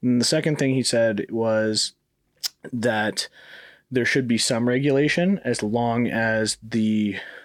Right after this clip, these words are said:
um, like, if you have to register a weapon, all of that should be confidential and private. Like, that shouldn't be something that i-, is public. Like, I shouldn't be able to go on the,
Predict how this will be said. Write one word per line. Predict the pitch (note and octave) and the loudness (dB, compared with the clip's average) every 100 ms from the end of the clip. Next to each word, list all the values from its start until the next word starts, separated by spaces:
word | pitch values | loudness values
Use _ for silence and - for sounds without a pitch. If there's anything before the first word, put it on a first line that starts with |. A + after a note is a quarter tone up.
| - | -16
um, | - A2 G#2 G2 F#2+ F#2+ F2+ _ _ _ - _ _ | -8 -4 -4 -4 -6 -8 -12 _ _ _ -20 _ _
like, | A#2 A2+ A#2+ | -4 -4 -2
if | |
you | A#2+ | -2
have | A#2 | -2
to | A2 | 0
register | A2 G#2+ - B2 | 0 -2 -2 0
a | |
weapon, | B2 B2 C#3+ D3+ - _ | 0 0 -2 -4 -8 _
all | A2 A2+ | -4 -2
of | A2 | 0
that | A2 | -2
should | - A2+ F#2+ | -2 -4 -2
be | G#2+ G#2 F#2+ F2 _ _ _ _ | -2 -2 -4 -8 _ _ _ _
confidential | C#3 A2+ A#2+ A2 G2+ | -4 -2 -2 -4 -6
and | G2 | -6
private. | F#2+ G2 A2 - _ _ _ - - - - | -4 -2 -2 -4 _ _ _ -20 -20 -20 -10
Like, | A2 | -4
that | A2+ A2 | -2 0
shouldn't | A#2+ A2 | 0 0
be | G#2+ | -2
something | A2 G2+ A2 | -2 -2 0
that | G#2 G2+ - F#2 - - - | 0 -2 -4 -12 -20 -20 -8
i-, | G#2 G2 | -4 -4
is | - G#2 G2 F#2 G2+ - _ _ - | -2 0 0 -2 -6 -10 _ _ -4
public. | C3+ G2+ G#2 - | -2 0 -4 -4
Like, | B2 | -2
I | B2+ | 0
shouldn't | E3+ C#3+ | 2 2
be | C3+ | 2
able | B2 A#2+ | 2 0
to | A#2 | 0
go | A#2 A#2 | 0 0
on | A#2 A2 | 0 -2
the, | A2 G#2+ G#2 | -2 -2 -4